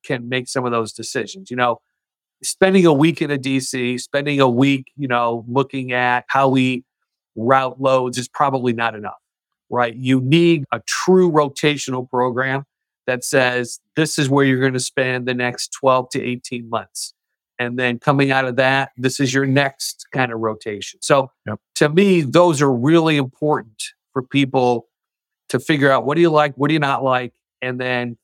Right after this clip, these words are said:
Speaker 1: think about how do you then optimize, where do you wanna go within a supply chain career?
Speaker 2: I like that, Mike. I love rotational programs.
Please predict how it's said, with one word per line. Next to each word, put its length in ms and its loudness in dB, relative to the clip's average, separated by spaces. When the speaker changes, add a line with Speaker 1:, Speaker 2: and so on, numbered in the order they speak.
Speaker 1:
think 200 -4
about 320 0
how 160 0
do 80 0
you 80 -4
then 180 -8
optimize, 840 -6
where 280 0
do 80 -8
you 120 -6
wanna 240 -4
go 280 -2
within 300 -10
a 40 -16
supply 340 -6
chain 320 -12
career? 180 -18
Speaker 2:
I 40 -4
like 260 4
that, 220 2
Mike. 420 2
I 60 0
love 320 4
rotational 640 -2
programs. 680 0